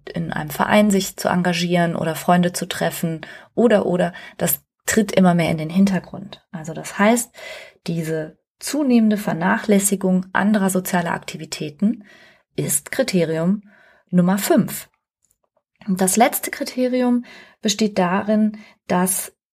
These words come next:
der Substanzkonsum dann fortgesetzt wird, immer noch, obwohl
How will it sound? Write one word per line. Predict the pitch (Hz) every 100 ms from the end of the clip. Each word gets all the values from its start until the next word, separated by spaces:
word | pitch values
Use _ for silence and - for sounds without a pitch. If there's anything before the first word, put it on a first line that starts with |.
| _ _ _
der | 196 196
Substanzkonsum | 185 185 - 214 208 - 208 190 190 190
dann | 185 202 214 214 -
fortgesetzt | - 185 190 - 185 185 - -
wird, | 180 -
immer | 233 262 220
noch, | 180 196 - -
obwohl | 185 180 185 208 233 233